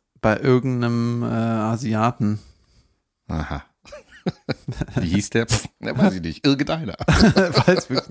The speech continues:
Speaker 1: nicht. Das war aber lecker.
Speaker 2: <laughs> Irgendwo
Speaker 1: Glasnudelsalat hab ich gegessen. Hm.
Speaker 2: Ah, also nichts. <laughs> Also doch nichts gegessen.
Speaker 1: <laughs> Ja.
Speaker 2: Junge, ich hab eine neue Obsession im Internet gefunden. Nach meinem wunderbaren, da bin ich immer noch mittendrin, Kuchen-Anschneideding.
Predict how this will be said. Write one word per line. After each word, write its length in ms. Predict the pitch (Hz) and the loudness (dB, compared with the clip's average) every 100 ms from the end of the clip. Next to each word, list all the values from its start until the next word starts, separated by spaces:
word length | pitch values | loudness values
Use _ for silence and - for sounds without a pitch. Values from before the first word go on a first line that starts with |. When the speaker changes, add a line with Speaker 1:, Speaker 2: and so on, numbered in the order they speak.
| 196 | -4
Speaker 1:
nicht. 120 | 101 - 185 - - - - - | -2 -2 -4 -12 -12 -12 -12 -6
Das 140 | 117 | 0
war 100 | 147 | 4
aber 140 | 151 143 | 4 4
lecker. 400 | 147 147 101 101 - | 4 4 2 2 -8
Speaker 2:
<laughs> 100 | - | -8
Irgendwo 180 | 120 - | -8 2
Speaker 1:
Glasnudelsalat 1080 | 107 139 - - 117 113 101 95 95 90 98 | 4 4 4 2 4 4 4 2 2 0 -4
hab 60 | 98 | -10
ich 120 | - | -10
gegessen. 500 | 98 98 90 92 92 | -10 -10 -8 -6 -4
Hm. 20 | |
Speaker 2:
Ah, 320 | 113 107 82 - _ _ _ | -2 -4 -6 -10 _ _ _
also 220 | - - 82 | -2 0 0
nichts. 640 | 87 113 - - - - | -2 -2 -6 -8 -8 -8
<laughs> 60 | - - - - 208 - 220 131 | -12 -12 -10 0 2 2 0 -2
Also 220 | 117 - | 0 0
doch 200 | - 151 180 | 2 2 2
nichts 300 | 98 - - | 0 0 2
gegessen. 480 | 98 90 95 92 95 | 4 6 4 4 0
Speaker 1:
<laughs> 40 | - - - - 233 247 196 139 - - | -2 -6 -4 -2 -2 -4 -6 -6 -6 -4
Ja. 200 | 127 - - | -2 -4 -2
Speaker 2:
Junge, 180 | 98 113 | 2 4
ich 100 | 110 | 2
hab 60 | 120 | 2
eine 100 | 110 | 4
neue 180 | 117 | 4
Obsession 420 | 107 - 117 - 113 | 4 2 0 2 0
im 60 | 110 | 2
Internet 340 | 113 95 92 | 2 0 0
gefunden. 600 | 101 - 104 107 117 127 _ | -4 -2 -2 -2 -4 -6 _
Nach 240 | - 90 - | -4 -2 0
meinem 340 | 92 85 82 | 0 0 -2
wunderbaren, 680 | 95 104 85 87 87 85 85 | -4 -2 -2 0 -2 -6 -8
da 100 | 71 | -8
bin 120 | 85 92 | -6 -6
ich 120 | - | -4
immer 80 | 101 | -2
noch 120 | 85 | 0
mittendrin, 600 | 95 110 92 85 95 98 - | -2 -4 -4 -2 0 -2 -6
Kuchen-Anschneideding. 1500 | - 131 - 85 80 90 90 - 98 92 92 90 101 117 113 | -14 -14 -8 -6 -4 -2 -4 -4 0 2 2 0 0 0 -4